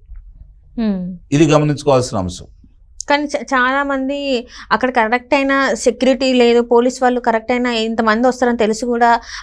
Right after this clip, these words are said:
Speaker 1: అక్కడ ఏవైతే తీసుకోవాలో జాగ్రత్తలు అవి తీసుకోలేదు, పోలీసుల వైఫల్యం అని కూడా కొంతమంది మాట్లాడుతున్నారు.
Speaker 2: అంటే అక్కడ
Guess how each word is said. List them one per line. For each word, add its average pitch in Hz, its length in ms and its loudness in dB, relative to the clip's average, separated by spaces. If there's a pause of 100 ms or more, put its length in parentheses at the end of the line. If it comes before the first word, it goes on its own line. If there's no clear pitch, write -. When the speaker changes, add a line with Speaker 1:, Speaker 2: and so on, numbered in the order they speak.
Speaker 1:
అక్కడ 240 220 4
ఏవైతే 254 500 4
తీసుకోవాలో 247 640 2
జాగ్రత్తలు 226 460 -2
అవి 220 80 0
తీసుకోలేదు, 247 540 -2
పోలీసుల 247 460 2
వైఫల్యం 240 480 2
అని 233 80 -4
కూడా 233 120 -2
కొంతమంది 214 380 -2
మాట్లాడుతున్నారు. 196 600 -4
Speaker 2:
అంటే 185 380 6
అక్కడ 160 340 2